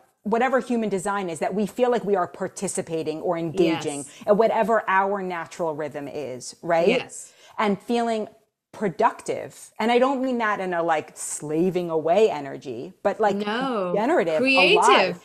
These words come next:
Speaker 1: Exactly.
Speaker 2: Yeah.
Speaker 1: Exactly. And so I think that's the real thing, especially that these are happening. You know, Saturn is at the tail end of winter in the Northern Hemisphere,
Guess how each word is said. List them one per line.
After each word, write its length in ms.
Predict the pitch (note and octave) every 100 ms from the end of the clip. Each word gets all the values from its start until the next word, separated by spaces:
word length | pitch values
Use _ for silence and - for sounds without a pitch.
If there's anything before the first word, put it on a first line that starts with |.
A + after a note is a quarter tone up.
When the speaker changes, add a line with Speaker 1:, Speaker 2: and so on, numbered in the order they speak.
| -
Speaker 1:
Exactly. 400 | - G3+ F3+ A3+
Speaker 2:
Yeah. 420 | B3+ G4 G4 G3+ F3+ _
Speaker 1:
Exactly. 580 | A#3 F#3 G#3+ G#3 F3 D#3+ - -
And 180 | - A#3
so 100 | C4
I 80 | A#3+
think 320 | A#3+ C#4 C4+ - _ _
that's 520 | F3+ G3+ G#3 C4+ -
the 160 | - G3
real 880 | F3 E3 F#3+ F#3 F3 E3+ E3 D#3+ D#3+ _ _
thing, 380 | - - C4+ B3
especially 1000 | F3 - - A3 A#3 - A3 F3 D#3 D#3+ _ _ _ _ - _
that 200 | - G#3
these 180 | G#3+ G#3
are 80 | F#3
happening. 880 | - G3 A#3 G3 F3 D#3 D3+ D#3+ F#3 _
You 140 | A3 A3
know, 100 | E3
Saturn 540 | - A3+ G#3+ G#3+ G3
is 100 | F3+
at 120 | E3
the 60 | E3+
tail 380 | - F#3+ E3+ D#3+
end 340 | D#3 D3 C#3+ -
of 140 | C#3
winter 320 | E3 C4 G#3
in 80 | E3
the 60 | D#3
Northern 300 | D3+ D3 D3+
Hemisphere, 440 | D#3 D3 - D3+